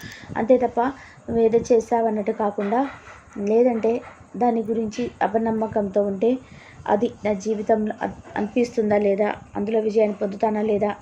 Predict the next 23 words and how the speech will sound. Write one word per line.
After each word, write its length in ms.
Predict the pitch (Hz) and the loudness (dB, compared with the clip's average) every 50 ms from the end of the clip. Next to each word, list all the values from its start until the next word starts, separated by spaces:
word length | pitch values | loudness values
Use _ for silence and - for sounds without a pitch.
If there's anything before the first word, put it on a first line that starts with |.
| - | -4
ఇవన్నీ 480 | - 208 202 196 208 208 208 208 214 226 | -4 -2 0 0 -2 0 -2 -2 -2 -4
కూడా 260 | 220 - 214 208 208 202 | -4 -2 -2 -2 0 -2
నీ 80 | 202 | -2
బుర్రలోకి 440 | 190 190 196 196 196 196 196 196 202 | -2 -2 -2 0 2 2 2 2 0
వచ్చేటువంటి 480 | 190 - 208 196 202 208 208 190 208 220 | -4 -2 -4 -4 -2 -4 -4 -2 -2 -2
ఆలోచనలన్నీ 640 | 208 202 208 196 190 226 220 208 208 202 190 202 | 0 2 2 2 2 0 -2 -2 -2 -2 -2 -4
కూడా 260 | 208 - 196 190 240 294 294 - - - - - - - - - - - - - - - - - - - - - - | -2 -2 0 0 2 0 0 -4 -12 -16 -14 -14 -14 -14 -16 -18 -20 -20 -20 -20 -20 -20 -20 -20 -20 -20 -20 -10 -6
నిన్ను 380 | 208 226 226 226 226 247 269 - - - | -4 -2 0 0 2 0 0 -2 -4 -8
ఆ 40 | 202 | -8
పని 280 | 208 - 220 214 214 220 | -2 -2 -2 0 0 0
పైన 320 | - 247 233 214 208 208 | 2 2 2 2 2 -2
శ్రద్ధను 560 | 208 - - 233 220 185 185 214 208 214 220 233 247 - - - - - - - - | -4 -2 0 0 0 2 2 0 2 2 -2 -4 -6 -12 -18 -20 -20 -20 -20 -10 2
లేకుండా 500 | 220 220 226 254 254 262 233 220 214 220 247 - - - - - | 6 8 8 8 8 4 2 2 2 0 0 -2 -4 -10 -12 0
చేసే 380 | - 240 226 226 - 247 233 | 4 6 6 6 6 2 2
విధానంగా, 640 | 208 220 214 214 208 208 214 208 202 208 214 226 254 294 294 - - - - - - - - - - - - - | 2 2 0 0 0 0 0 -2 -2 0 0 2 2 0 -2 -6 -14 -20 -20 -20 -20 -20 -20 -20 -20 -12 -4 0
అదే 360 | - 208 202 214 233 262 254 | 0 0 0 2 4 4 4
విధానంగా 480 | 226 233 214 226 220 220 214 214 220 214 | 4 4 0 0 -2 -2 -4 -2 -2 -2
మనస్సునకు 800 | 208 202 208 208 220 226 220 - - 254 226 226 226 226 - 254 240 - - - 190 | 0 0 0 0 -2 -2 -4 -6 -4 -2 -2 -2 -2 -2 -2 -4 -4 -2 -4 -4 -2
ఆందోళన 680 | 202 202 220 220 220 214 208 220 214 220 220 214 220 202 | 0 0 2 0 0 0 -2 0 2 2 2 2 0 0
గురి 200 | 190 214 202 202 | 0 0 -2 2
చేసే 240 | - 233 220 - 202 | 0 -2 0 0 -2
విధానంగా 420 | 208 196 196 202 202 202 202 - | 0 0 -2 -2 -2 -2 -2 -2
చేస్తుంది. 480 | - 247 202 196 - - 107 202 196 | 0 0 0 0 -2 -4 -4 -4 -4